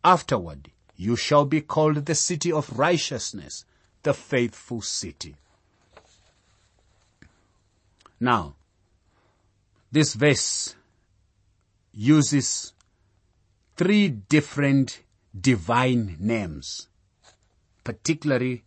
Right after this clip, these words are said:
when you think of verse twenty-four. There is the word Lord, the Lord of hosts, the mighty one.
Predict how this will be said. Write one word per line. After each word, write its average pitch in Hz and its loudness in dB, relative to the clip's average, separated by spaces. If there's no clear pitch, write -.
when 123 0
you 120 2
think 123 -4
of 104 -6
verse 104 -8
twenty-four. 120 -2
There 127 0
is 127 0
the 123 -2
word 131 0
Lord, 104 2
the 107 -6
Lord 151 4
of 104 -10
hosts, - -8
the 117 0
mighty 135 2
one. 71 -14